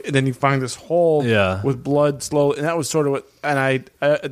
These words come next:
Speaker 1: my mind immediately went to The Sixth Sense. How
Speaker 2: Oh,
Speaker 1: well done
Speaker 2: really?
Speaker 1: that
Speaker 2: Yeah,
Speaker 1: was.
Speaker 2: that's a good call.
Speaker 1: Yeah.
Speaker 2: Um,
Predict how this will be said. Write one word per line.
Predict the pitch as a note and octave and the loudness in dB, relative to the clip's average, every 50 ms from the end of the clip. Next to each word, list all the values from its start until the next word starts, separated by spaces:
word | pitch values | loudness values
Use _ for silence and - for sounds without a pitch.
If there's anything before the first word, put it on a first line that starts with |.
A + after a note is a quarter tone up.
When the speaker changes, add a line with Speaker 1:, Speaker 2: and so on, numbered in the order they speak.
| A#2+ - - | -12 -14 -10
Speaker 1:
my | - C3+ D3 D3 D3 D3 | -4 0 2 2 2 2
mind | D3 D3 C#3+ D3+ D#3+ E3+ D#3+ D3+ | 0 -2 0 0 2 2 2 0
immediately | C#3+ C#3 C#3+ D#3 D#3 D3+ C#3 | 0 2 2 2 2 2 0
went | C3+ B2+ B2 | -2 -4 -6
to | - B2+ | -8 -12
The | C3 - | -14 -12
Sixth | A#2 - - B2+ - - | -12 -12 -12 -12 -10 -10
Sense. | - C3 A#2+ A#2 - | -10 -8 -8 -4 0
How | E3 | 0
Speaker 2:
Oh, | A3 | 2
Speaker 1:
well | A3 E3+ | 2 2
done | C#3+ C#3 | 2 2
Speaker 2:
really? | E3 F#3 G3 E3+ D3 | 2 2 4 2 2
Speaker 1:
that | C#3+ | 2
Speaker 2:
Yeah, | D#3 D#3+ D#3+ | 2 2 2
Speaker 1:
was. | D#3 | 2
Speaker 2:
that's | D#3 D3+ - - | 0 0 -2 -4
a | D3 | -2
good | C#3 A#2+ A2+ - | -2 -2 0 -2
call. | - F#2+ F#2+ G2+ G#2 A2 B2+ | -2 -2 -2 0 -2 -2 -2
Speaker 1:
Yeah. | B2+ A#2 A#2 B2 B2 A#2 A#2 | -2 -2 0 2 2 2 2
Speaker 2:
Um, | A2+ A2+ A#2 A#2 A#2 - | 2 0 0 -2 -2 -4